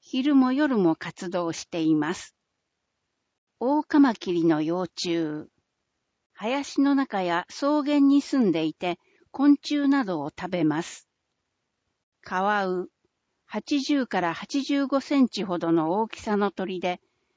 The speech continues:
水の中に潜り、魚を捕まえて食べます。ハグロトンボ、水中の植物が多く生える緩やかな流れの川に住んでいます。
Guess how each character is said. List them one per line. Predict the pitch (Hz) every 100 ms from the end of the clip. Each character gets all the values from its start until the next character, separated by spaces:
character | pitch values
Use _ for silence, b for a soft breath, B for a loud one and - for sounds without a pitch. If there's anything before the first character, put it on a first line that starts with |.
| _ _
水 | 220 233 277
の | 277
中 | 269 262 190
に | 175
潜 | 170 185 196
り、 | 165 170 - _ _ _
魚 | - 208 - 269 269 262
を | 254
捕 | - 247
ま | 247 233
え | 226
て | - 214
食 | - 180
べ | 170
ま | 151 170
す。 | - - _ _ _ _ _ _ _ _ _ _ _ _ _ _
ハ | - 220
グ | 269
ロ | 277 277
ト | - 262
ン | 196
ボ、 | 160 156 160 _ _ _ _ _ _ _ _
水 | - 285 294
中 | - 285 277
の | 269
植 | 262 269 - 262
物 | 233 -
が | 180 175 254
多 | 262
く | - 185
生 | - 180
え | 185
る | 165 165 170 b b b
緩 | 226 254 294
や | 277 240
か | 220
な | 214 208
流 | 220 254
れ | 277
の | 269 277
川 | 262 262 262
に | 190 180
住 | 269 247
ん | 175
で | 160
い | 156
ま | 147 170
す。 | - -